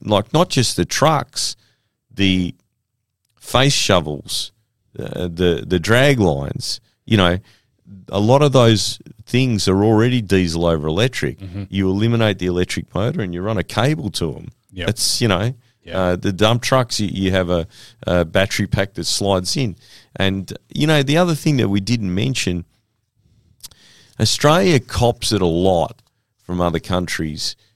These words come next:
Speaker 1: because they say, "Well, yeah, you're only one percent, but your per capita emissions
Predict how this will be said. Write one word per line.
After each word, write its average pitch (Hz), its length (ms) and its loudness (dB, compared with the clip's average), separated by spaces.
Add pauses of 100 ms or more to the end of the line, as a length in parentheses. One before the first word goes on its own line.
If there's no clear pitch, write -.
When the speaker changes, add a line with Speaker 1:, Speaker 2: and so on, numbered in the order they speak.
(260)
Speaker 1:
because 90 340 -2
they 87 120 0
say, 92 260 2
"Well, 95 120 4
yeah, 101 200 4
you're 107 260 4
only 101 460 2 (340)
one 90 340 0
percent, 87 540 0 (540)
but - 300 0
your 95 260 4
per 110 220 4
capita 98 480 -2
emissions 82 720 -2